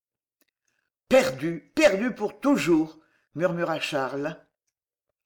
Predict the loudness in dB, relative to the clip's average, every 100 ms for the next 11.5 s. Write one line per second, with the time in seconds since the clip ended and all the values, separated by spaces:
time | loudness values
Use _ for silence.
0 | _ _ _ _ _ -4 -2 0 0 2
1 | 2 -2 -2 2 2 2 0 0 0 -2
2 | -2 -2 0 0 0 0 0 -2 -4 -2
3 | -2 -2 -6 -20 -20 _ -2 0 2 2
4 | 0 0 2 2 0 0 0 0 0 0
5 | 0 2 0 -2 -2 0 0 2 0 -2
6 | -4 -6 -6 -6 -6 -4 -2 -2 -2 -4
7 | -4 -2 -2 -2 -8 -20 _ -2 0 4
8 | 2 4 -2 -4 -6 -4 2 4 4 0
9 | -8 -20 -4 0 2 4 2 2 0 2
10 | 0 0 0 -2 0 -2 0 0 -2 -2
11 | -2 -2 -4 -10 -16